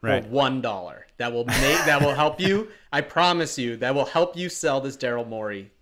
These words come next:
Speaker 1: uh,
Speaker 2: Okay.
Speaker 1: N F T. Will you,
Speaker 2: Okay.
Speaker 1: one dollar, will you
Speaker 2: Uh,
Speaker 1: Venmo me?
Speaker 2: yeah, I, I, I, one mo-, one dollar goes to you.
Speaker 1: Okay. Have Adam post it
Speaker 2: Right.
Speaker 1: during a Sixers game. So Daryl Morey will not be,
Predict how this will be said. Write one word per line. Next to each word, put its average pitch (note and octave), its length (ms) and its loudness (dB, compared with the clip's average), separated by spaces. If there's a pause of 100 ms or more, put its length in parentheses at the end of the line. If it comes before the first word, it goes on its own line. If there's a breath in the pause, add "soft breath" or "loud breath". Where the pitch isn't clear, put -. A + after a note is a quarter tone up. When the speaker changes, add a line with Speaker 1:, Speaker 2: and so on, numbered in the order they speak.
(460)
Speaker 1:
uh, B2+ 140 2
Speaker 2:
Okay. A#2 200 2 (100)
Speaker 1:
N A#2+ 100 -8
F A2+ 120 -10
T. G2+ 200 -14 (240)
Will D#3+ 180 4
you, F#3+ 200 -2
Speaker 2:
Okay. A2 160 0
Speaker 1:
one F3+ 140 2
dollar, C#3+ 160 2
will C#3 60 2
you C#3 120 2
Speaker 2:
Uh, - 20 -10
Speaker 1:
Venmo D3 200 4
me? G#3+ 80 2
Speaker 2:
yeah, A#2 240 4
I, D3+ 200 6
I, D#3+ 160 8 (160)
I, D#3 60 6
one D#3+ 180 4
mo-, F#3 200 6
one E3+ 120 6
dollar F3+ 240 8
goes D#3+ 220 4
to C#3 80 0
you. F#2 160 -2 (200)
Speaker 1:
Okay. D#3 340 2 (1600)
Have E3+ 340 0
Adam D3+ 340 -2
post C#3 400 -4
it - 160 -20 (880)
Speaker 2:
Right. G#2+ 260 2
Speaker 1:
during D3 360 2
a B2 60 -6
Sixers B2 440 -8
game. F2+ 260 -14
So - 120 -14
Daryl C3+ 380 0
Morey B2+ 300 0
will A2+ 180 -6
not A2+ 320 -8
be, A#2 180 -10